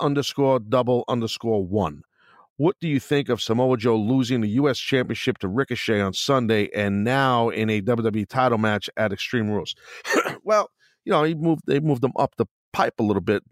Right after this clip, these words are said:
Samoa Joe, obviously. Uh, the thing is, let's just backtrack as far as him losing that U S Championship. I talked about this, I think, last pod. I felt like, you know, Joe and Ricochet, tear it down, do your thing.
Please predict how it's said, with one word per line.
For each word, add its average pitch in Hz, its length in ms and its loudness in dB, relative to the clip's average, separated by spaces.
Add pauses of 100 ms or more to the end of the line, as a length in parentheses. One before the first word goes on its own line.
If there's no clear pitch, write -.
(140)
Samoa 101 340 -2
Joe, 95 260 0
obviously. 90 560 -2 (480)
Uh, 110 280 0
the 143 80 -4
thing 208 240 0
is, 160 120 0 (160)
let's 160 200 -2
just - 180 -6
backtrack 151 520 0
as 151 120 -4
far 127 200 2
as 120 100 -2
him 117 120 0
losing 127 280 2
that 123 180 0
U 120 140 2
S 107 80 0
Championship. 175 560 -2
I 127 60 0
talked - 360 -2
about 120 380 2 (120)
this, - 560 -2
I 113 80 0
think, 143 240 -4
last 117 300 0
pod. 135 380 0 (880)
I 143 120 2
felt 185 360 0
like, 131 320 2 (300)
you 143 100 -4
know, 127 220 2 (180)
Joe 151 300 2
and 143 100 0
Ricochet, 120 720 0
tear 165 240 0
it - 100 -6
down, 131 440 0
do 139 100 0
your 185 160 0
thing. 127 480 0